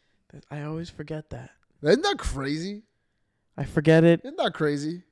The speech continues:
Speaker 2: Just, you know, a little shade to the P G A 'cause it's the most boring one. But I felt like he already won it, but that was when Jason Day won.
Speaker 1: Yeah.
Speaker 2: But he
Speaker 1: Yeah.
Speaker 2: became world number one that,
Speaker 1: Right.
Speaker 2: that time. That's why I felt like he won.
Speaker 1: Right.
Speaker 2: Wow.
Speaker 1: Yep.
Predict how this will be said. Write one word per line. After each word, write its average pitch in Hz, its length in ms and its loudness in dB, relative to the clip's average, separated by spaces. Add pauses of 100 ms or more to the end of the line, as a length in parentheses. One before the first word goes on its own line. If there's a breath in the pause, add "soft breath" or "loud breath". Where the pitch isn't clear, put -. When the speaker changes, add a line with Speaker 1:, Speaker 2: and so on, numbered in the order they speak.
(140)
Speaker 2:
Just, - 300 -8
you 135 140 -6
know, 120 120 -4
a 120 40 -8
little 135 220 0
shade 131 320 -2
to 131 80 -2
the 123 80 -2
P 131 180 -4
G 127 160 -4
A 127 160 -2
'cause - 100 -16
it's 110 140 -10
the 123 60 -12
most 127 220 -4
boring 117 340 -6
one. 120 280 -10 (1400 soft breath)
But 143 140 6
I 143 100 4
felt 175 180 4
like 180 120 4
he 190 40 2
already 196 220 6
won 147 240 2
it, 127 100 2
but 131 240 2
that 139 100 4
was 156 160 4
when 165 140 -2
Jason 143 320 2
Day 117 160 0
won. 110 300 -6 (380)
Speaker 1:
Yeah. 147 280 -2 (1000)
Speaker 2:
But 139 100 0
he 139 60 2
Speaker 1:
Yeah. 139 140 0
Speaker 2:
became 151 220 2
world 143 200 4
number 135 240 -2
one 117 340 -2
that, 85 340 -6
Speaker 1:
Right. 139 240 -2
Speaker 2:
that 95 160 -4
time. 104 220 -8
That's 117 200 -6
why 123 140 -2
I - 40 -8
felt 113 140 -6
like 113 160 -8
he 110 80 -8
won. 101 300 -8 (100)
Speaker 1:
Right. 131 260 -4 (960)
Speaker 2:
Wow. 135 360 0 (540)
Speaker 1:
Yep. 175 220 4